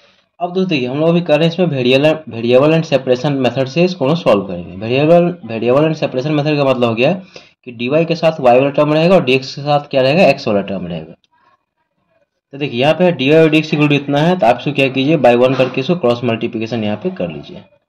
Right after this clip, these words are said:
सुविधा होगा यहाँ से। देखिए डीवाई by, डीवाई equal to हो जाएगा ये वन plus x into one plus y into क्या हो जाएगा, डीएक्स हो जाएगा। अब यहाँ पे देखिए एक्स वाला term कौन है, यहाँ पे एक्स वाला term यहाँ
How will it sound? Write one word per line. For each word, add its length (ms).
सुविधा 220
होगा 180
यहाँ 180
से। 100
देखिए 260
डीवाई 320
by, 180
डीवाई 440
equal 240
to 80
हो 120
जाएगा 380
ये 160
वन 260
plus 360
x 280
into 320
one 220
plus 360
y 160
into 360
क्या 120
हो 80
जाएगा, 300
डीएक्स 360
हो 60
जाएगा। 300
अब 100
यहाँ 160
पे 60
देखिए 200
एक्स 260
वाला 140
term 200
कौन 240
है, 80
यहाँ 140
पे 140
एक्स 120
वाला 120
term 180
यहाँ 160